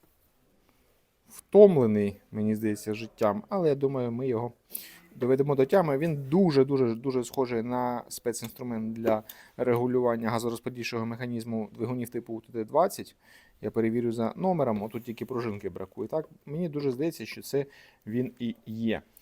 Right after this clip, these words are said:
У будь-якому випадку він знайде своє застосування. І також пан Юрій подарував нам літрів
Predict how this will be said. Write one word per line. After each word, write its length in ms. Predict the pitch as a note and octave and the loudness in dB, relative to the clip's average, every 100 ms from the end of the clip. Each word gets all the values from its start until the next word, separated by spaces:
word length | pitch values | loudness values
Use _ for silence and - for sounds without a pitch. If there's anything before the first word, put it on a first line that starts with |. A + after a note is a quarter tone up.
| - - - - - _ | -20 -20 -20 -20 -20 _
У 60 | - | -18
будь-якому 540 | B2 B2+ C3+ B2+ C#3 | -10 -2 0 0 2
випадку 640 | E3 G3+ E3+ - E3+ E3+ D#3 | 4 4 4 2 0 2 0
він 320 | C3+ C#3 E3 C#3+ | -4 -4 -4 -6
знайде 440 | A#2+ A2+ A#2 C#3+ | -4 -2 0 0
своє 440 | D3+ - A2 A#2+ C#3+ - | 0 -4 -4 -2 -4 -6
застосування. 960 | B2 A#2 C3+ C3+ C#3+ - C#3+ A2 G#2+ G#2+ | -20 -8 -8 -6 -8 0 2 4 0 -4
І 160 | D#3+ F#3 | -2 2
також 420 | G3 G#3 G3+ E3 | 6 6 6 0
пан 340 | - D#3+ D3+ D3+ - | 2 2 2 -4 -6
Юрій 420 | C#3+ F#3 F#3+ F#3 - - - - | -2 2 2 2 -4 -20 -20 -6
подарував 600 | C#3 C#3+ D#3+ D#3+ C3+ - | 0 2 6 10 8 8
нам 280 | A#2+ G#2 G2+ G2+ - - - - - - - _ - - | 0 0 0 -4 -12 -20 -20 -20 -20 -20 -20 _ -20 -8
літрів 520 | A#2 C3 C3 C#3 B2+ | -2 2 4 4 0